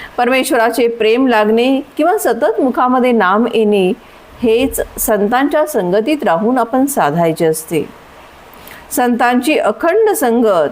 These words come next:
नामानेच ठेवता येईल. जिथे नाम आहे, तिथे संतांचा सहवास आहे. तुकाराम महाराजांसारखे संतसुद्धा देवापाशी सांगताना "तुझा विसर न पडावा" हेच मागतात. तसेच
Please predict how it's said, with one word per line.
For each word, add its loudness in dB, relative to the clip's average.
नामानेच 0
ठेवता -2
येईल. 0
जिथे 0
नाम 0
आहे, 2
तिथे 0
संतांचा 0
सहवास 0
आहे. -4
तुकाराम 0
महाराजांसारखे 2
संतसुद्धा 0
देवापाशी 0
सांगताना 0
"तुझा 2
विसर 0
न 0
पडावा" 2
हेच -2
मागतात. -2
तसेच 0